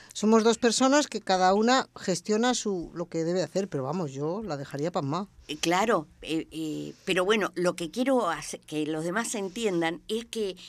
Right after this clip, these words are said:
Speaker 2: ese lobo lo tenemos todos. A Jesús,
Speaker 1: Mm.
Speaker 2: que es tan tranquilo.
Speaker 1: Ay, a lo mejor es un lobo con piel de cordero.
Speaker 2: Eh, ah.
Speaker 1: ¿Sabes esa frase de personas de estas que, "Ay,
Speaker 2: Eh,
Speaker 1: sí,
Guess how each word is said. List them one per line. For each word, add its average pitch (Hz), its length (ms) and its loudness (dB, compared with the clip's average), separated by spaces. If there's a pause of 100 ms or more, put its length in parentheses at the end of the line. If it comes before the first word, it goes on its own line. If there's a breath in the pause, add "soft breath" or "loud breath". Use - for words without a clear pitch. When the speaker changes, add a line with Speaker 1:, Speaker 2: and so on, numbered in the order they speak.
(320 loud breath)
Speaker 2:
ese 294 440 2
lobo 214 400 4
lo 208 180 -2
tenemos 214 360 -4
todos. 151 320 -2
A 151 60 -14
Jesús, 165 420 -4
Speaker 1:
Mm. 151 60 -10
Speaker 2:
que 214 100 -2
es 220 100 -8
tan 208 220 -4
tranquilo. 190 680 0 (200 soft breath)
Speaker 1:
Ay, 214 400 8 (280 loud breath)
a 180 60 0
lo 190 80 6
mejor 226 240 6
es 285 100 4
un 294 140 8
lobo 233 220 12
con 214 160 12
piel 208 180 12
de 180 100 8
cordero. 208 540 8
Speaker 2:
Eh, 165 100 2 (120)
ah. 240 320 10
Speaker 1:
¿Sabes 220 240 4
esa 208 220 2
frase 220 360 2
de 208 160 4
personas 214 480 6
de 233 80 10
estas 226 240 6
que, 220 160 8
"Ay, 262 640 4
Speaker 2:
Eh, - 20 2
Speaker 1:
sí, 247 220 2